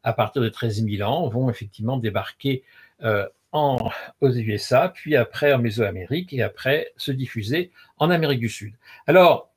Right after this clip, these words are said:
il y avait quand même le problème de la route côtière. Et, euh, c'est les dates anciennes, en fin de compte, et il faudrait, souvenez-vous de la diapo précédente avec les fameuses pointes de projectiles, elles étaient, euh, localisées sur un,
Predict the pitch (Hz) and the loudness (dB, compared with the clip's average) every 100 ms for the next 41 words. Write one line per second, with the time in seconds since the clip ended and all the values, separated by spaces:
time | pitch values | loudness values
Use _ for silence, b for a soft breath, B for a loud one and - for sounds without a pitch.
0 | - 160 180 202 226 214 175 220 208 156 | -8 -2 4 4 4 4 2 2 2 0
1 | 131 160 196 175 139 123 117 101 151 196 | 0 -2 0 2 0 0 -2 -4 -2 -4
2 | - - _ - - 160 - 160 120 104 | -6 -20 _ -20 -4 -4 -2 -2 -2 -4
3 | _ _ B B B - 165 165 156 135 | _ _ B B B -2 2 4 2 0
4 | 113 123 113 110 107 113 131 - 147 127 | -2 -2 -2 -4 -8 -12 -12 -10 -6 -4
5 | 135 131 208 214 147 139 - 233 175 123 | -2 0 4 2 2 -4 0 2 2 0
6 | 175 123 147 131 - - 131 127 120 - | -2 0 0 -2 -4 -8 -2 -2 -2 -10
7 | - - 117 117 117 - - 139 135 151 | -20 -14 -4 -2 -2 -6 -6 -2 0 0
8 | 123 113 104 113 107 131 117 - - 117 | -2 -2 0 -2 2 2 2 -4 -10 -6
9 | - 160 220 165 120 123 113 107 120 131 | -4 0 0 0 0 0 -2 -2 0 0
10 | 127 127 110 107 - 107 113 110 - 226 | -2 -2 -2 -4 -6 -6 -6 -6 0 2
11 | 196 B B B B B B B _ - | 2 B B B B B B B _ 2
12 | 185 185 151 165 131 226 214 190 147 131 | 4 4 2 -2 2 4 6 6 6 4
13 | 131 156 156 151 147 160 226 - - 170 | 4 0 0 -4 -4 0 0 -2 -6 -4
14 | 143 139 135 127 120 127 | -2 0 0 -2 -4 -6